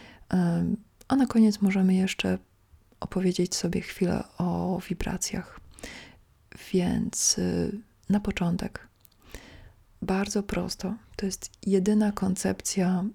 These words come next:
mm, tego podcastu, więc, y, do rzeczy. Pielęgnacja to takie wkładanie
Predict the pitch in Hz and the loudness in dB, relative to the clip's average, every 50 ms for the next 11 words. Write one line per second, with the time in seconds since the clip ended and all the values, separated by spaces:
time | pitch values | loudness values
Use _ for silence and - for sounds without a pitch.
0 | - - 190 185 185 180 180 180 180 175 180 185 - - - 185 180 175 180 175 | 0 4 6 6 6 6 6 4 4 2 2 0 -2 0 2 2 2 4 2 0
1 | - - - - - - 165 165 165 - - 190 202 226 220 - _ - - - | 0 -2 -6 -4 -2 -2 -2 0 0 0 0 2 2 2 0 -4 _ -20 -20 -18
2 | - - - - - - - _ _ - _ _ _ - - 175 - 185 180 175 | -18 -18 -20 -20 -20 -20 -20 _ _ -20 _ _ _ -8 -8 -2 0 0 2 2
3 | 175 175 175 175 185 - - - - 180 175 175 175 170 180 190 - - - _ | 2 2 0 0 0 -2 -4 -2 0 0 2 2 2 0 0 -2 -6 -14 -20 _
4 | _ _ _ _ _ _ _ _ _ _ _ _ _ _ - - - 165 - 185 | _ _ _ _ _ _ _ _ _ _ _ _ _ _ -8 -6 -4 -2 0 2
5 | 185 185 - 190 185 185 180 - - - - 190 180 180 - - _ _ _ _ | 2 2 2 2 2 2 2 0 -2 -6 -2 -2 -2 -2 -4 -10 _ _ _ _
6 | - - - - - - - - _ - _ _ _ _ _ _ _ _ _ - | -20 -20 -20 -20 -20 -20 -20 -20 _ -20 _ _ _ _ _ _ _ _ _ 0
7 | 196 190 196 196 196 190 185 185 180 180 - - - 196 214 247 262 - - - | 2 2 4 4 4 4 4 4 4 2 0 0 0 2 0 0 -2 -4 -12 -20
8 | - _ - - - - - - - _ _ _ _ _ _ _ _ - 190 - | -20 _ -20 -20 -20 -20 -20 -20 -20 _ _ _ _ _ _ _ _ -4 -4 -2
9 | - - 202 208 202 - 208 190 - - - 196 185 190 190 180 180 185 180 180 | 0 0 0 0 0 0 0 0 0 -2 0 0 2 4 4 4 4 4 4 4
10 | 180 180 180 180 180 175 - | 4 4 2 2 0 -2 -4